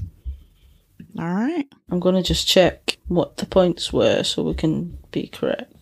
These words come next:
Speaker 2: I've got a page open about gargoyles.
Speaker 1: <laughs> I'm trying to remember what the word is for the ones that are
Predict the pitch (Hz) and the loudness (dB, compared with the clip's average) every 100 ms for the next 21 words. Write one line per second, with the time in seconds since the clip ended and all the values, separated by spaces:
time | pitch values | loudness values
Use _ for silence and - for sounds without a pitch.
0 | - - - 165 202 175 175 165 165 - | -8 0 0 4 6 6 4 4 2 2
1 | - 170 175 165 143 131 160 - - _ | 4 6 6 4 0 -2 -6 -8 -12 _
2 | - - - - - - - _ 480 - | -6 -6 -4 -10 -12 -18 -20 _ -14 -10
3 | - - _ 202 - 247 302 247 220 226 | -10 -10 _ -4 0 4 4 4 4 2
4 | 190 180 170 175 196 147 143 160 165 160 | 0 -2 -2 -2 0 2 2 0 -2 -2
5 | 165 165 185 180 156 147 156 | -2 -2 -2 -2 -4 -2 -4